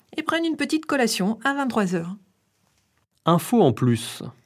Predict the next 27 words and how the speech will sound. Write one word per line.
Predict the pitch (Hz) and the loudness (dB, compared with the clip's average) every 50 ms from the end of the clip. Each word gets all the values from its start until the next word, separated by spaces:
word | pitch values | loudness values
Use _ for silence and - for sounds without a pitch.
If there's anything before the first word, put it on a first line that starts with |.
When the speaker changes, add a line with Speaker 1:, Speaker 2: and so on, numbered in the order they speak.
| _ _ _ _ _ _ _ | _ _ _ _ _ _ _
Speaker 1:
En | 247 214 208 | -2 -2 0
mille | 254 330 370 | 0 0 0
sept | 370 - 330 302 302 | 0 0 -2 -2 -2
cent | - 311 311 | -2 -4 -4
soixante-treize | 294 - - 262 262 240 - - 262 262 262 262 262 220 | -4 -4 -4 -4 -4 -6 -2 2 2 4 4 4 2 2
et | 202 185 | 2 2
mille | 208 269 320 | 2 0 0
sept | - - 269 269 | -2 -2 -2 -2
cent | - - 269 262 | 0 -2 -2 -2
soixante-quatorze, | - - 196 196 190 196 185 185 185 - 185 185 226 277 277 277 - _ | 0 -2 0 0 0 0 -2 -4 -2 -2 0 0 0 -2 -4 -6 -10 _
Châtellerault | - - 320 330 320 330 294 262 240 220 226 262 311 320 | -4 -2 -2 -2 0 0 0 2 4 2 2 2 0 -2
a | - 190 | -2 -2
accueilli | 196 254 285 - - 254 226 208 220 240 240 | -2 -2 -2 -4 -4 -4 -2 0 0 0 0
mille | 240 262 320 359 | 0 0 0 0
cinq | - - 302 285 | 0 0 -2 -2
cents | 285 - - 294 294 - | -2 -2 0 0 0 0
Acadiens | - 233 226 233 220 208 196 202 196 196 240 - - _ _ | -2 -4 -2 -2 -2 -2 -2 -2 0 0 -2 -4 -6 _ _
venus | 208 190 220 269 320 320 311 302 302 320 269 | -10 -8 -6 -4 -4 -2 -2 -2 -2 -2 0
de | 233 | 2
Nouvelle-Écosse | 220 233 262 285 262 247 233 233 - 214 190 196 233 - - - - _ | 2 2 2 2 0 0 -2 -2 0 0 0 0 0 -2 -4 -8 -6 _
et | 214 | -4
du | 190 190 214 | -2 0 0
Nouveau-Brunswick, | 233 269 294 320 311 247 233 233 226 208 196 190 175 165 170 - - - _ _ _ _ _ _ | 0 0 0 -4 -4 0 2 2 2 2 2 0 -2 -4 -4 -10 -18 -20 _ _ _ _ _ _
victimes | 208 202 240 294 285 - - - 220 240 269 269 240 | -8 -6 -6 -6 -6 -6 -2 -2 0 0 0 -2 -2
du | 196 196 | -2 -2
Grand | 196 180 214 220 254 294 294 | 0 -2 -2 -2 -2 -4 -2
Dérangement. | 240 240 208 196 196 190 175 180 160 - - - | 0 0 0 2 0 0 -2 -2 -4 -6 -10 -14